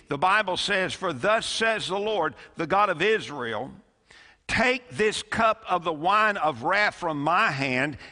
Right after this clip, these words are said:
and cause all the nations to whom I send you to drink it."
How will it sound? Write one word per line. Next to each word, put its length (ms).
and 160
cause 400
all 440
the 140
nations 600
to 120
whom 260
I 120
send 400
you 180
to 140
drink 360
it." 160